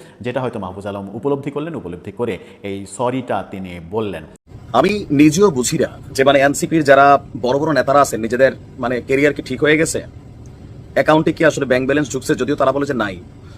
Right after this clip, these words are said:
Speaker 2: তো যদি নাই থাকে, তাহলে এই যে জগন্নাথ বিশ্ববিদ্যালয়ের ছাত্রদের যে আন্দোলন, সেটার সাথে আপনারা নাই কেন?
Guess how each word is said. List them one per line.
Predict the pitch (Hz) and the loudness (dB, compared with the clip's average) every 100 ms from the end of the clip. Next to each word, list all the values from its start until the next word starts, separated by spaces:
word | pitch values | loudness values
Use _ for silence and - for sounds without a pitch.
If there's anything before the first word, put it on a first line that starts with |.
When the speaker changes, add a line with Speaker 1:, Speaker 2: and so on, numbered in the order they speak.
| - | -4
Speaker 2:
তো | 156 | 0
যদি | 185 | 4
নাই | 208 208 | 4 4
থাকে, | 196 - 113 117 - - - - - - | 0 0 -2 -2 -10 -18 -20 -20 -8 -2
তাহলে | 131 175 113 - - - | 2 4 4 0 -14 -2
এই | 165 | 0
যে | 196 - 147 | 0 -2 4
জগন্নাথ | 156 170 226 | 4 4 0
বিশ্ববিদ্যালয়ের | 151 139 160 160 156 147 | 0 0 2 4 4 2
ছাত্রদের | 123 - 143 | -2 -4 -4
যে | 139 | -2
আন্দোলন, | 113 117 139 135 - - - - - - | 0 2 0 0 -6 -20 -20 -20 -20 -14
সেটার | - 175 233 | 0 4 4
সাথে | 226 190 | 2 2
আপনারা | 151 143 143 139 - - - - | 0 2 0 0 -4 -18 -18 -4
নাই | 135 160 | 0 2
কেন? | - | 0